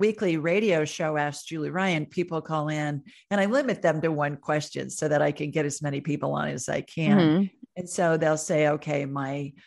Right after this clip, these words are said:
Speaker 1: left elbow hurts." And I'll connect to them and I'll look at their left elbow and I'll be able to see, is there a chip out of the bone of the elbow? Is it, is, does it need to be adjusted from a chiropractic standpoint? Whatever.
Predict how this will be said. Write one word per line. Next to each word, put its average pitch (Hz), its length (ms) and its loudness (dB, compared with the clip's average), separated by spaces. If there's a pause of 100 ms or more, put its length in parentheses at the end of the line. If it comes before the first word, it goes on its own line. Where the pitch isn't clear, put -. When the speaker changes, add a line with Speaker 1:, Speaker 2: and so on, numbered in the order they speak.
(140)
Speaker 1:
left 147 240 -2
elbow 147 360 0
hurts." - 400 -8 (260)
And 185 140 2
I'll 165 80 4
connect 165 480 0
to 185 100 -2
them 151 380 0 (100)
and 170 80 0
I'll 165 140 2
look 165 160 -2
at 151 140 -6
their 147 180 0
left 139 320 -4
elbow 139 500 -6 (220)
and 196 120 0
I'll 202 120 2
be 214 160 0
able 202 180 0
to 226 160 -4
see, 330 300 0
is 147 160 0
there 143 220 0
a 147 60 -6
chip 196 460 -2
out 180 140 0
of 156 200 -4
the 143 80 -6
bone 156 520 -2 (400)
of 214 120 -4
the 208 140 2
elbow? 220 400 2
Is 147 160 0
it, - 240 -2 (320)
is, 147 220 -4
does 147 220 -2
it - 100 -6
need 156 200 -2
to 170 120 -4
be 156 100 0
adjusted 143 500 -2
from 147 160 -4
a 131 60 -2
chiropractic 156 800 -4
standpoint? 220 680 -2
Whatever. 156 540 0